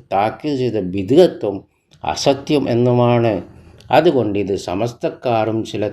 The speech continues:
തബ്ലീഗ് ജമാഅത്തിൻ്റെ ആളുകളും നേതാക്കളും പറയുന്ന മാതിരി ഒരു അഭിപ്രായ വ്യത്യാസമുള്ള വിഷയമായിട്ട് അഹ്ലു സുന്നത്തി വൽ ജമാഅത്തിൻ്റെ പണ്ഡിതന്മാർ ഇമാം നവവി റഹിമഹുല്ല അടക്കം,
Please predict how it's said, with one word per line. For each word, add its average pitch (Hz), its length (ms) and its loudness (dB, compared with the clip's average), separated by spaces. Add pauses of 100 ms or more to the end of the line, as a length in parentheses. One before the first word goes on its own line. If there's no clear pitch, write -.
തബ്ലീഗ് 127 420 0
ജമാഅത്തിൻ്റെ 117 840 -2
ആളുകളും 104 680 -2
നേതാക്കളും 101 680 -4
പറയുന്ന 113 420 -2
മാതിരി 95 600 -6 (480)
ഒരു 104 120 -2
അഭിപ്രായ 120 520 4
വ്യത്യാസമുള്ള 113 760 -4
വിഷയമായിട്ട് 107 1160 -2 (260)
അഹ്ലു 123 320 2
സുന്നത്തി 127 540 -2
വൽ 104 240 -2
ജമാഅത്തിൻ്റെ 98 680 -4
പണ്ഡിതന്മാർ 92 840 -2 (840)
ഇമാം 90 380 -2
നവവി 95 320 -2
റഹിമഹുല്ല 90 480 -2
അടക്കം, 82 580 -6